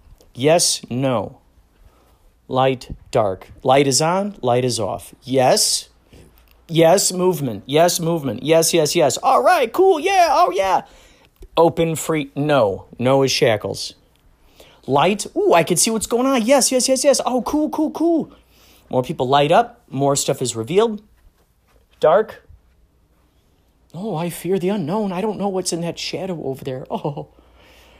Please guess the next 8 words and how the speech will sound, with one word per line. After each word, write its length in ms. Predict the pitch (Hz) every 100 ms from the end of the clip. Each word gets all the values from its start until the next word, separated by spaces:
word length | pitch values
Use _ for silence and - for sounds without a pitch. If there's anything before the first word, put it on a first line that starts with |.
| _ -
could 100 | 320
be 80 |
something 340 | 226 214 202 -
horrible. 640 | - 160 220 196 165 147 _ _ _ _ _ - _ _ _ _ _ _ _ _ _ _ _ _ _ _ _ _ _ - - _ _ _ -
Uh, 340 | 131 117 113 - -
competition 960 | 156 147 - - 160 160 208 226 226 _ _ _ _
versus 680 | 117 120 110 - 165 - - _ _ _ _ _ _ _ _ _ _ -
collaboration. 760 | 165 180 175 190 214 226 -